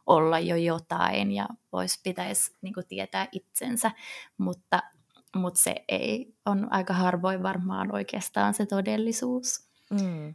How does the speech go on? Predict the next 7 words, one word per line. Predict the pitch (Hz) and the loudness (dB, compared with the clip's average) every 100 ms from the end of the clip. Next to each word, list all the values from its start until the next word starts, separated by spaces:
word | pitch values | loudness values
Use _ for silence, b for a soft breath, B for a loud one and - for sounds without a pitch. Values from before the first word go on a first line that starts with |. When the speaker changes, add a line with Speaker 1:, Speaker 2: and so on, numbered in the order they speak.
| - | -2
Speaker 1:
Ainakaan | 180 180 175 165 170 - _ _ _ _ _ _ | -2 2 6 6 6 2 _ _ _ _ _ _
mulla | 190 180 175 175 | 2 4 6 4
ei, | 196 196 208 214 196 B B B B _ _ _ _ _ _ - | 2 2 0 0 -2 B B B B _ _ _ _ _ _ 0
no | 240 | 6
kyllä | 254 | 8
mulla | 254 254 | 8 8
aina | 233 | 6